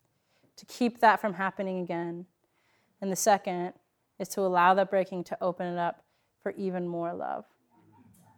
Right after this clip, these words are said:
It's insane. It's the opposite of what everything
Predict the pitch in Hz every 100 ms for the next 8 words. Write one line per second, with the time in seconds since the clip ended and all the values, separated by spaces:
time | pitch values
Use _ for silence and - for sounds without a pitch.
0 | _ _ _ _ _ _ _ _ _ _
1 | _ _ _ _ - 175 - 196 151 -
2 | _ _ _ _ _ _ _ _ _ _
3 | _ - - 285 285 320 311 320 302 269
4 | 277 - 269 277 285 285 285 247 233 226